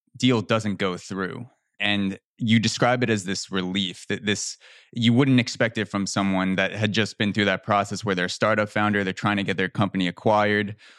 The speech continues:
One of the biggest companies in the world in the space offers to, or you think they're about to make an offer to acquire your company, and it, the deal falls apart. And you describe a sense of relief in the book.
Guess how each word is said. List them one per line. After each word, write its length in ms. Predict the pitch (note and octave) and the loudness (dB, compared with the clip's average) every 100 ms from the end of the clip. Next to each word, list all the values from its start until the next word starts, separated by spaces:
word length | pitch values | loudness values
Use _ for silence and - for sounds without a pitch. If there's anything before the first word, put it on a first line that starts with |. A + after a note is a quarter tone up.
| _ _ | _ _
One 260 | G#2+ A#2+ | -2 2
of 140 | A#2 G#2 | 2 0
the 160 | G2+ - _ _ A#2 | -4 -6 _ _ -4
biggest 320 | B2+ B2 A#2 | -2 -2 -2
companies 440 | C#3 A#2+ A2 A2 G2+ | 0 0 2 2 2
in 60 | |
the 60 | G2 | 2
world 380 | F#2 G#2 G2+ F2+ | 2 2 2 -2
in 160 | G#2+ | -4
the 80 | G2 | -4
space 580 | - - G#2 G2+ - - _ _ _ _ - | -4 -2 0 0 -4 -12 _ _ _ _ 0
offers 520 | C3 C3 B2+ A2+ - | 0 0 0 -2 -4
to, 540 | - A2+ G#2+ G2+ G2 G#2 C3 - _ _ | -2 0 2 0 -2 -4 -12 -14 _ _
or 140 | B2 A#2+ | 0 4
you 160 | B2 A#2 | 4 2
think 280 | - B2+ | 2 2
they're 100 | A#2+ | 2
about 240 | G#2+ G#2 G#2 | 2 2 0
to 80 | G#2 | -2
make 100 | F#2+ | 0
an 60 | |
offer 220 | G2 F#2+ | 0 -2
to 140 | F#2+ F#2 | -4 -6
acquire 460 | E2+ - G2 G2 | -4 0 2 2
your 140 | F#2 F2 | 0 0
company, 520 | - C#3+ A#2 A2+ G2+ - - - - | 0 0 2 0 0 -6 -20 -10 -2
and 280 | A#2 G#2+ - _ - | 0 0 -4 _ -4
it, 220 | G#2 F2+ | -2 -2
the 80 | G#2 | -4
deal 320 | - A2+ A2+ | 0 2 2
falls 340 | - G#2 G2+ | 2 0 0
apart. 380 | F#2+ A2 G2 F#2 | -2 -2 0 0
And 120 | F#2 | 0
you 80 | G2 | -2
describe 520 | F2+ G2 - G#2+ G#2+ | -2 -4 0 0 0
a 60 | F2+ | -2
sense 400 | - - G#2 F#2+ | -4 -2 -2 -2
of 100 | F2 | -2
relief 600 | F#2 E2 F#2+ E2+ - - - | -2 -2 -2 -4 -8 -8 0
in 140 | G2 | 2
the 80 | E2+ | 2
book. 460 | D#2 F2+ A2 - | 2 2 0 -8